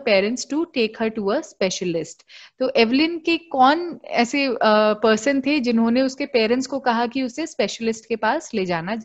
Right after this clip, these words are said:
ले जाया जाना चाहिए? तो of course यहाँ पर ऑप्शन फ़ोर हेडमिस्ट्रेस ने ऐसा कहा था कि एवलिन को आप स्पेशलिस्ट के पास लेकर जाइए।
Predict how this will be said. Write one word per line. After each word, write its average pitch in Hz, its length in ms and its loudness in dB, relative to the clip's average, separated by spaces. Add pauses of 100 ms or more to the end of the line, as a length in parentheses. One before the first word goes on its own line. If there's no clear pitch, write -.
(120)
ले 202 180 -6
जाया 180 260 2
जाना 185 300 -6
चाहिए? 175 500 -4 (380)
तो 262 80 0
of 254 60 -2
course 302 320 0
यहाँ 262 280 0
पर 277 120 -2
ऑप्शन 226 360 -2
फ़ोर 269 380 -4
हेडमिस्ट्रेस 240 840 -4
ने 277 280 -4 (100)
ऐसा 196 240 -6
कहा 175 320 -4
था 285 280 -8 (300)
कि 247 120 2
एवलिन 214 340 2
को 269 240 -2
आप - 260 -4
स्पेशलिस्ट 196 580 -4
के 202 60 0
पास 196 300 -2
लेकर 202 300 -2
जाइए। 156 420 -4